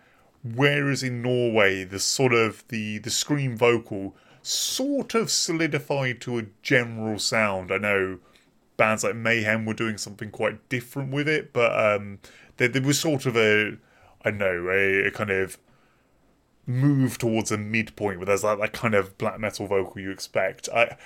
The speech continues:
I'd say Mirai sits slightly outside of that. You can tell, again, as I say,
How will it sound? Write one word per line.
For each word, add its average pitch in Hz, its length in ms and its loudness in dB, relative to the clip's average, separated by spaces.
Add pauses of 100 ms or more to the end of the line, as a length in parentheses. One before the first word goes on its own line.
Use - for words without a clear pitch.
(260)
I'd 135 140 4
say 151 300 4
Mirai 135 340 0
sits 151 260 -4
slightly 123 360 0
outside 117 500 2
of 104 60 -10
that. 95 140 2
You 110 120 -8
can - 180 -12
tell, 117 360 0
again, 104 340 2
as 95 120 -10
I 95 40 -10
say, 101 340 -2